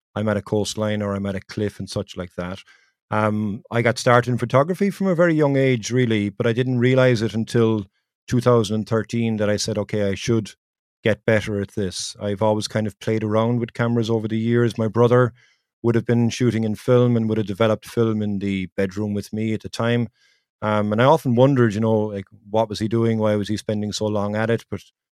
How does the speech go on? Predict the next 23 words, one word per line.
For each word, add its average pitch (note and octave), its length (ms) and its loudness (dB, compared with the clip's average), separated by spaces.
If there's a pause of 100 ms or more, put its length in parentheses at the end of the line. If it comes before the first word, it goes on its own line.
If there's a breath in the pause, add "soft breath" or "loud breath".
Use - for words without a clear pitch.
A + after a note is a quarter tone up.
(400)
quickly, B2+ 580 0
I, B2+ 160 -8
as A#2+ 160 -4
I B2 60 -2
started B2+ 400 -4
to A#2+ 60 -4
get A#2 160 -2
into C3+ 260 -2
it, B2+ 140 -4
then G#2+ 180 -2
I G#2 80 -4
realized G#2 560 -2
how G#2 120 -2
addictive G#2 500 -4
photography G2 580 -8
can F#2 220 -10
be, B2 360 0 (460)
uh, G#2 300 -2
how G#2 340 -2
it's A2+ 220 -12
good A#2+ 240 0
for - 140 -8
your G#2+ 320 -2